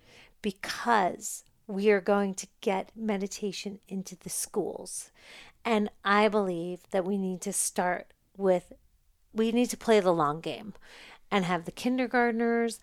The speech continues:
the first graders, the second graders, the elementary schools all doing this.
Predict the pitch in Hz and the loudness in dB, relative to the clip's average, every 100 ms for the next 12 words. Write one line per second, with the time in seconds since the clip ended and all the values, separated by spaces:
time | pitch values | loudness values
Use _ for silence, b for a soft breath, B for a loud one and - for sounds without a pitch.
0 | B - - - 165 - - 226 226 220 | B -10 -10 -8 -8 -8 -2 4 8 8
1 | 214 208 208 - b - - 196 190 214 | 6 4 2 -4 b -10 -2 -2 0 -4
2 | 190 190 185 185 - - 214 214 220 208 | -2 0 0 -4 -8 -2 2 4 2 0
3 | 202 - - 190 180 175 - - 196 180 | -6 -8 -6 -4 -4 -6 -12 -6 0 2
4 | 180 180 - _ _ - 190 185 180 175 | 2 0 -6 _ _ -2 0 0 -2 -4
5 | 165 - | -4 -6